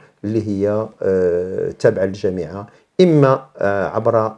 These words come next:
ال-، الكمبيوتر وإما عبر الهاتف النقال. آه، كذلك هذا نوع كذلك جديد، آه، حيث أنه الجامعة الوطنية قامت ب-، بجميع السبل التواصلية،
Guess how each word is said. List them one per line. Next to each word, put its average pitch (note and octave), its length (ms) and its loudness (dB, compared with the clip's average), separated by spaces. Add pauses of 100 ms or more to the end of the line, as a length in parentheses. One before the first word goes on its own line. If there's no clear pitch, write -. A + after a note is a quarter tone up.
ال-، G2 320 -2
الكمبيوتر F#2+ 840 -4
وإما G#2+ 420 -2
عبر F#2 340 -8
الهاتف G2 440 -8
النقال. F2 400 -8 (480)
آه، E2+ 180 0
كذلك G2+ 500 -6
هذا G2+ 240 -4
نوع G2 220 -6
كذلك G2+ 400 -6
جديد، G#2+ 440 -4 (300)
آه، G2+ 360 4
حيث G#2+ 280 -4 (120)
أنه A2+ 500 -4
الجامعة A2 420 -4
الوطنية G#2 500 -6
قامت A2 480 -10
ب-، F#2 300 -2 (300)
بجميع A#2+ 420 2
السبل A#2+ 480 -2
التواصلية، A#2+ 920 2